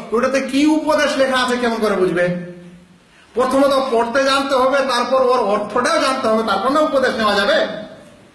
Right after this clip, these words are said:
তাহলে কেউ যদি বলে, "আমি উপদেশের জন্য টেঙ্গেছি", তাও মিথ্যা, মিথ্যা কথা। কারণ সে, অধিকাংশ মানুষ আমাদের এরকম মজলিসে না পড়তে জানে, না ওর অর্থ জানে, আর না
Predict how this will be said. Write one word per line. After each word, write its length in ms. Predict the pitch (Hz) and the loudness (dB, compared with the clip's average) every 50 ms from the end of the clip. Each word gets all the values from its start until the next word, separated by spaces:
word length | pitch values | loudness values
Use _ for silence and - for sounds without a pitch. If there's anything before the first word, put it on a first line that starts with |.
| _ _ _ _ _ _ _ _ - 226 | _ _ _ _ _ _ _ _ -12 -8
তাহলে 180 | 147 151 156 151 156 | -6 -4 -4 -4 -4
কেউ 100 | 190 190 | -2 -2
যদি 160 | 185 196 185 | -2 0 0
বলে, 240 | 190 190 175 175 175 | 0 0 0 0 2
"আমি 220 | 175 175 180 180 | 0 0 0 0
উপদেশের 420 | 180 196 196 185 185 185 180 165 170 | 0 -2 -2 -2 -2 -2 -2 -2 -2
জন্য 240 | 170 165 160 151 | 0 0 -2 -2
টেঙ্গেছি", 360 | 165 165 151 151 143 139 143 135 143 147 | -2 0 0 0 -2 -2 -4 -6 -4 -2
তাও 240 | 139 156 156 170 - | -2 0 2 2 0
মিথ্যা, 340 | 196 196 - - - 175 170 175 - - - - - - - - - - - - - | 0 -2 -4 -6 -8 -10 -10 -10 -12 -14 -16 -20 -20 -20 -20 -20 -20 -20 -16 -12 -8
মিথ্যা 240 | 156 156 - 170 151 156 | -8 -6 -4 -4 -2 -2
কথা। 240 | 151 - 135 139 143 - - - - - - - | -2 -2 -4 -4 -6 -8 -12 -16 -18 -20 -10 -6
কারণ 240 | - 175 185 190 - | -2 0 0 0 0
সে, 460 | 180 180 214 208 190 175 180 175 175 - - - | 0 0 0 0 2 2 0 -2 -4 -8 -8 -4
অধিকাংশ 540 | 156 165 160 170 170 190 190 196 196 - 196 | -2 -2 0 0 0 0 0 -2 -2 -2 -2
মানুষ 360 | 185 180 175 180 180 175 175 | 0 0 2 2 2 0 0
আমাদের 300 | 175 170 170 170 170 165 | 0 0 0 0 0 0
এরকম 380 | 165 165 160 165 170 151 156 156 | 0 0 0 -2 -2 -2 0 0
মজলিসে 340 | 156 151 156 151 - 156 151 | 0 0 0 0 0 0 0
না 160 | 156 151 151 - | 0 0 0 0
পড়তে 280 | 170 190 190 - 220 214 | -2 -2 -2 0 0 0
জানে, 340 | 226 220 233 269 285 294 285 285 - - - 175 | 0 0 0 0 0 0 -2 -4 -8 -10 -6 -4
না 100 | 170 175 | 0 0
ওর 240 | 170 170 180 240 | 2 2 2 2
অর্থ 140 | 233 - - | 0 0 0
জানে, 260 | 226 226 233 233 269 | 0 0 0 0 0
আর 180 | 285 269 226 196 | 0 0 0 -2
না 420 | 190 196 220 262 330 349 - - | -2 0 0 0 0 0 -2 -6